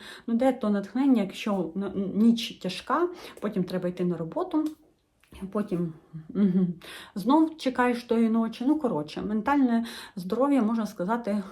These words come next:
м, уходить на нуль. Я розумію, що треба шукати якийсь позитив, а, ш-, м, ті, ну, ті люди, які не бояться, не так переживають, вони кажуть, що треба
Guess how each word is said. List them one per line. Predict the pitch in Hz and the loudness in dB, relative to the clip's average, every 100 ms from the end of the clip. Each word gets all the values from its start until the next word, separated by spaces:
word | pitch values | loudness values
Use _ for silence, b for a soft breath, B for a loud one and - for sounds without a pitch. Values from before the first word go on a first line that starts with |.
| - | -6
м, | 196 190 196 202 196 B B | -2 0 0 -4 -10 B B
уходить | 196 - 214 180 180 180 - | -10 -4 -2 2 4 2 -2
на | 190 190 | -2 2
нуль. | 180 190 294 339 B B - | 2 4 4 4 B B -6
Я | 220 226 - | 2 2 2
розумію, | 196 202 196 175 | -2 0 0 0
що | - | -2
треба | 190 202 180 | -4 -2 -2
шукати | 170 - 180 175 170 | -4 -6 -6 -6 -8
якийсь | 160 190 | -10 -12
позитив, | - 190 214 - 415 427 B B B | -12 -10 -8 0 0 0 B B B
а, | - 185 170 | -6 -4 -4
ш-, | 185 - - | -6 -6 -6
м, | 170 175 156 151 - - - 117 - 98 - - | -6 -6 -8 -8 -10 -10 -8 -6 -6 -10 -12 -12
ті, | - - - | -12 -2 4
ну, | 247 | 4
ті | - 226 | 4 2
люди, | 226 196 | 2 2
які | 208 202 196 | -2 -2 0
не | 185 202 | 0 -2
бояться, | 180 202 294 320 - 269 | -4 0 0 -2 -4 -2
не | 214 208 160 170 - | 0 0 -2 -6 -10
так | - 180 - | -6 -6 -4
переживають, | 165 143 185 285 370 311 - | -8 -4 -4 0 0 0 -2
вони | 202 190 | -4 -2
кажуть, | 196 170 160 | -2 -2 -4
що | - | -8
треба | - 180 156 160 | -6 -4 -4 -4